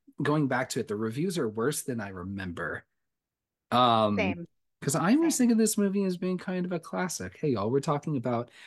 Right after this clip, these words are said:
Speaker 1: the nineteen eighty-nine Stephen King adaptation, Pet Sematary. Um, what, when, what was it? Do, do you remember the first time you watched this movie?
Speaker 2: I don't remember the first time I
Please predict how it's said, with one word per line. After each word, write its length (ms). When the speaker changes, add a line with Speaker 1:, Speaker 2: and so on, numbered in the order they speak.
Speaker 1:
the 260
nineteen 640
eighty-nine 720
Stephen 460
King 300
adaptation, 760
Pet 180
Sematary. 720
Um, 640
what, 640
when, 160
what 80
was 120
it? 120
Do, 140
do 120
you 40
remember 180
the 60
first 200
time 140
you 80
watched 220
this 160
movie? 260
Speaker 2:
I 220
don't 240
remember 320
the 100
first 300
time 200
I 280